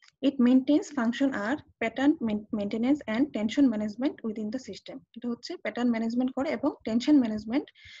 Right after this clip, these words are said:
এই সিস্টেমের মধ্যে যে tension management আছে সেটাকে, আহ, রক্ষা করে। Latency means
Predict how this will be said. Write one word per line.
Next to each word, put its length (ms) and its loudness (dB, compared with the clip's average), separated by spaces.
এই 60 -4
সিস্টেমের 360 2
মধ্যে 140 2
যে 80 -2
tension 340 2
management 340 -2
আছে 120 -8
সেটাকে, 400 -8
আহ, 220 -6
রক্ষা 260 -8
করে। 240 -12
Latency 440 4
means 300 8